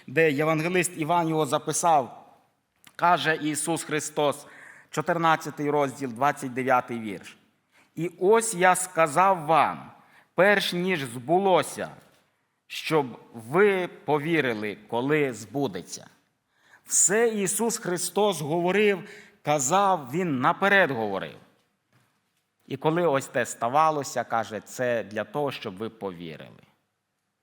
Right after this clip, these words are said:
Він не опускав ось тих моментів. Він навіть коли були моменти там, де не було людей,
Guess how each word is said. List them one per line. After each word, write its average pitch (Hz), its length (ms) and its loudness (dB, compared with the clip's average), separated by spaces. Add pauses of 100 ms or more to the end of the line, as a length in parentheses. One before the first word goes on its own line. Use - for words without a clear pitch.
(460)
Він 185 240 -2
не 175 120 4
опускав 175 600 0
ось 160 140 -4
тих - 280 -6
моментів. 139 640 0 (500)
Він 190 360 -2
навіть 185 320 0
коли 180 280 2
були 170 520 0 (320)
моменти 170 680 2
там, 175 420 2
де 165 200 6
не 160 200 2
було 185 420 2
людей, 123 580 -2